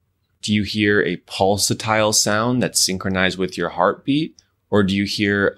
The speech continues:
more of a ringing, hissing, buzzing sound? And when did it start? Is this a very recent onset? Was it gradual?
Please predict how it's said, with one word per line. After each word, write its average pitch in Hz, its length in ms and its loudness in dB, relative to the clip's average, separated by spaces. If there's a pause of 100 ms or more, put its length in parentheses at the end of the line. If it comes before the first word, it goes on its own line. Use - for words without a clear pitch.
more 98 260 -2
of 90 100 -2
a 92 40 -2
ringing, 92 540 0
hissing, 87 600 -2
buzzing 80 380 -2
sound? - 440 -6 (360)
And 104 200 0
when 107 180 2
did 123 180 2
it 123 120 2
start? - 500 2
Is 90 140 -4
this 95 160 0
a 98 60 -2
very 90 360 0
recent 90 500 -2
onset? 92 600 0
Was 87 200 -4
it 78 180 -10
gradual? 104 760 -2